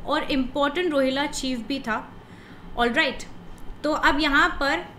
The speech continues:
अ, उनका नाम था नजीब अद दौला, ठीक है, जो कि यहाँ पर अगर देखा जाए जो कि इंपॉर्टेंट चीफ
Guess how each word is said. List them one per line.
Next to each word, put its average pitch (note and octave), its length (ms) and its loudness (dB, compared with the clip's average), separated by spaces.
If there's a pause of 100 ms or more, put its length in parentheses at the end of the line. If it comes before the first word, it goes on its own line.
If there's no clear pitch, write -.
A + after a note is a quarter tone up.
(200)
अ, A3+ 560 0
उनका C4 240 2
नाम B3 260 4
था D4+ 140 2
नजीब B3+ 540 0
अद B3 240 2 (240)
दौला, F#3 340 0 (260)
ठीक A3 140 -6
है, A#3+ 100 2
जो A3 160 0
कि A#3+ 140 -4
यहाँ G3+ 380 -2
पर A#3 80 0
अगर G#3+ 240 -2
देखा G3+ 320 -4
जाए G#3 280 -6 (360)
जो A3 100 -2
कि B3+ 220 -4
इंपॉर्टेंट A#3 680 0
चीफ D#4 360 2